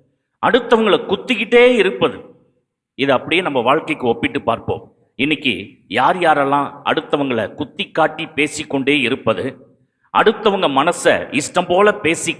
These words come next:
காயப்படுத்துவது, இப்படிப்பட்ட காரியங்களை எல்லாம் செய்து கொண்டே இருக்கின்ற மக்கள், அவர்கள் ஒரு முல்லை போல இருந்து கொண்டிருக்கின்றார்கள்.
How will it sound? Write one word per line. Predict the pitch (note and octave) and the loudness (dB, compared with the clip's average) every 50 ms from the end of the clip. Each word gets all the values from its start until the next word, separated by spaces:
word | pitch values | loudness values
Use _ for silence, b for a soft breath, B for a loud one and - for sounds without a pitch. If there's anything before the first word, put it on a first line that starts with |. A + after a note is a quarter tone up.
| - B2 | 0 2
காயப்படுத்துவது, | C3 D#3+ F#3 F#3 F3+ - D3 C#3+ C#3+ - - C3+ A#2+ A2 F#2+ A2 C3+ C3+ - - - _ _ _ _ _ - | 4 4 4 4 2 2 0 0 0 0 -2 -2 -2 0 0 0 -2 -4 -6 -14 -20 _ _ _ _ _ -8
இப்படிப்பட்ட | C3+ - - G3 F3+ - - D#3+ - C#3+ A#2+ - | -8 -6 -4 -4 -4 0 0 0 0 0 -2 0
காரியங்களை | - C#3 D3 E3+ F3+ F3 E3+ D#3+ D#3 C#3+ C#3 | 2 4 4 4 4 0 0 0 0 2 2
எல்லாம் | C3+ D3 D#3+ D#3+ - - | 2 2 0 0 -2 -2
செய்து | C3 C#3 C#3+ D#3 C#3 | 0 0 0 0 0
கொண்டே | C3+ C3+ B2+ D3 D3 D3+ E3 D#3 | -2 0 2 2 4 4 4 2
இருக்கின்ற | B2+ C3 D3 D3 - C#3+ B2+ A2+ G#2+ G2 F#2 F#2 G#3 | 2 -2 -2 -2 -2 -2 0 0 -2 -2 -2 -4 -4
மக்கள், | G#3 - - - D#3+ B2 F#2 - - - - - - _ _ _ _ | -4 -2 0 0 0 0 0 -8 -14 -18 -20 -20 -20 _ _ _ _
அவர்கள் | - A#2 B2 A2 G#2 A2 G2+ F#2+ F#2 - - _ - | 0 0 0 0 0 -2 -4 -4 -6 -10 -14 _ -4
ஒரு | G2 G#2+ G2+ F2+ F#2 | -2 -2 -2 -4 -2
முல்லை | A2+ C#3+ D#3+ F3+ F#3+ F#3+ F3+ F#3 - - | -2 0 0 2 0 0 -2 -2 -6 -2
போல | B2+ C3+ C3+ C#3+ D3 B2 | 0 2 2 2 2 0
இருந்து | G#2+ A#2+ B2 A#2 A#2 | -2 -4 -4 -4 -4
கொண்டிருக்கின்றார்கள். | G2+ G#2+ F#2+ F#2+ G2+ G2+ - G2+ F#2+ E2+ E2+ D#2 D2+ - F#2+ E2 | -4 -2 -4 -4 -6 -6 -10 -10 -8 -6 -6 -8 -8 -12 -16 -16